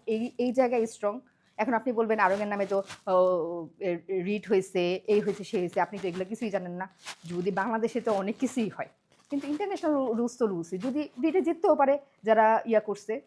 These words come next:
তো পরবর্তীতে আবার ব্যাগের দাম রাখবে না, এটাও হইতে পারে। বাংলাদেশে সবই পস-, পসিবল। কিন্তু যে নিয়মটা যে পরিবেশ রক্ষার্থে এত এত ব্যাগ, এটা আপনি বলেন, আপনি যদি দশটা ব্যাগ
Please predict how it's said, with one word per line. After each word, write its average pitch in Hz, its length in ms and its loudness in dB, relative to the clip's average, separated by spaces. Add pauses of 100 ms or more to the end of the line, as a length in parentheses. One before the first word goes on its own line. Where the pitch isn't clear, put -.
(200)
তো 440 120 2
পরবর্তীতে 294 560 2
আবার 233 240 2 (100)
ব্যাগের 190 240 0
দাম 202 200 -4
রাখবে 190 260 2
না, 175 180 -6 (260)
এটাও 208 200 4
হইতে 220 240 0
পারে। 190 160 2
বাংলাদেশে 254 400 0
সবই 185 240 -4
পস-, 165 300 -12
পসিবল। 135 300 -10 (400)
কিন্তু 247 280 0
যে 214 180 2
নিয়মটা 233 540 2 (720)
যে 233 300 4 (300)
পরিবেশ 247 440 2
রক্ষার্থে 254 520 -4 (120)
এত 254 240 -6
এত 277 320 4
ব্যাগ, 208 440 4 (600)
এটা 370 180 2
আপনি 302 180 4
বলেন, 202 240 2
আপনি 185 220 -2
যদি 233 180 -2
দশটা 226 360 2
ব্যাগ 262 140 4